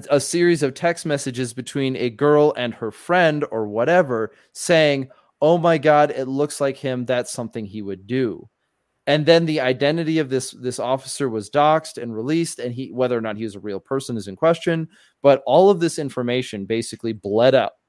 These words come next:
through social media. And I knew a person who is a, I, I, who would be a rep-, uh, you know, I knew a person who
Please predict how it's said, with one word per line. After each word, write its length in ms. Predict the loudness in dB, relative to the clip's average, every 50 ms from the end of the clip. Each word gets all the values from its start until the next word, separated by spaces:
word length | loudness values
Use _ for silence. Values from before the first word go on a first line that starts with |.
| _ _ _
through 180 | _ -8 -8 -8
social 360 | -6 -6 -8 -8 -6 -8 -8
media. 460 | -4 -2 -2 0 0 0 0 -2 -4 -6 _ _ _ _ _ _ _ _ _ _ _ _ _ _ _ _ -6
And 120 | 0 2
I 80 | 2 2
knew 300 | 4 4 4 6 8 8
a 80 | 6 6
person 640 | 4 2 2 2 2 2 0 -2 -2 -2 -4 -8 -10 _ _ _ _ _ _ _ _ _
who 400 | _ 4 6 6 6 6 4 2
is 220 | 2 0 0 0 0
a, 200 | -2 -2 -2 -4 -4
I, 240 | 0 2 2 2 0 0
I, 140 | -2 -2 -2
who 200 | -4 -4 -4 -2
would 160 | -2 -2 -2
be 180 | -2 -2 -2 0
a 40 |
rep-, 340 | 0 0 0 -2 -2 _ -6
uh, 80 | -6 -6
you 160 | -4 -4 -6
know, 80 | -6 -4
I 60 | -2
knew 160 | -2 -2 -2
a 60 | -2
person 360 | -2 -4 -4 -4 -4 -6 -6
who 400 | -6 -4 -4 -4 -4 -4 -4 -6